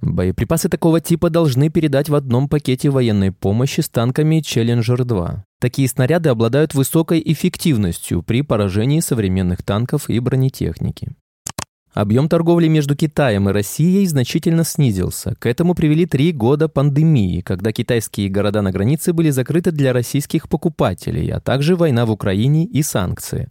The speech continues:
После вторжения России в Украину шестьдесят процентов китайских компаний-партнёров приостановили свою деятельность. Особенно сильный упадок ощущается вдоль границы К Н Р и России. Тем не менее, Китай только в две тысячи двадцать втором году продал России беспилотников и запчастей более чем на двенадцать миллионов долларов.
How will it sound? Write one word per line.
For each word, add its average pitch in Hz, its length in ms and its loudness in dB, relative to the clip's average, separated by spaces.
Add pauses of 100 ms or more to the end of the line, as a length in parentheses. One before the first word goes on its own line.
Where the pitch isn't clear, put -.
(160)
После 127 260 0
вторжения 113 540 0
России 110 360 -2
в 92 60 0
Украину 123 400 0
шестьдесят 131 460 -2
процентов 113 640 -2
китайских 107 580 -4
компаний-партнёров 110 1400 -2
приостановили 123 680 0
свою 123 320 0
деятельность. - 720 -4
Особенно 107 400 0
сильный 95 320 -2
упадок 117 380 -2
ощущается 151 580 0
вдоль 139 240 0
границы 113 480 0
К - 80 -8
Н 98 140 0
Р 98 340 -2
и 123 100 0
России. 113 600 -2 (100)
Тем 92 240 -2
не 92 60 0
менее, 120 340 2
Китай 156 320 0
только 180 300 0
в - 20 -2
две 127 200 -2
тысячи 156 360 -2
двадцать 135 320 -2
втором 123 460 0
году 95 260 0
продал 117 340 0
России 120 360 -2
беспилотников 127 920 -2
и 135 60 2
запчастей 123 640 -2
более 143 400 0
чем 131 240 0
на 139 80 2
двенадцать 101 500 -2
миллионов 95 460 0
долларов. 92 420 -2